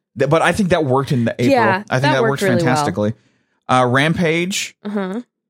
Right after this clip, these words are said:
Speaker 1: And then, uh, ch-, ch-, ch-, yeah, then, uh, Infinity War in April.
Speaker 2: Okay.
Speaker 1: And then May, the official, I, uh,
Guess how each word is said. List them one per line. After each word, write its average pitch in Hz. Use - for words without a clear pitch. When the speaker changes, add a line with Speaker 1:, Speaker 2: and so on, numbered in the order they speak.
Speaker 1:
And 123
then, 123
uh, 113
ch-, -
ch-, -
ch-, -
yeah, 127
then, 123
uh, 117
Infinity 135
War 107
in 107
April. 110
Speaker 2:
Okay. 185
Speaker 1:
And 135
then 127
May, 135
the 120
official, 131
I, 120
uh, -